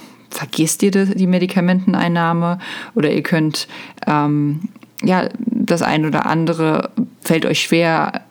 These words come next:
als Routine zu entwickeln, dann ist es halt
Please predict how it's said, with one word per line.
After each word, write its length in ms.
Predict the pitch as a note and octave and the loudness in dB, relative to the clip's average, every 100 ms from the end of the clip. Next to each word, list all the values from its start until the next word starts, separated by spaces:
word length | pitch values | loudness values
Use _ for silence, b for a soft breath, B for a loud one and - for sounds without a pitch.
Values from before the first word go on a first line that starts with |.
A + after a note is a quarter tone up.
| _ | _
als 340 | - D#3 - D3+ | -2 -2 -2 -6
Routine 400 | - F#3+ G3+ G#3 | 0 4 4 2
zu 140 | - | 0
entwickeln, 680 | - F#3+ G3 F#3+ G3 F#3+ G3+ B B B B B B | 2 2 2 2 2 2 0 B B B B B B
dann 160 | - G3 | 2 4
ist 140 | F#3+ | 4
es 140 | F#3+ G3+ | 0 2
halt 340 | F3+ F3+ | 2 0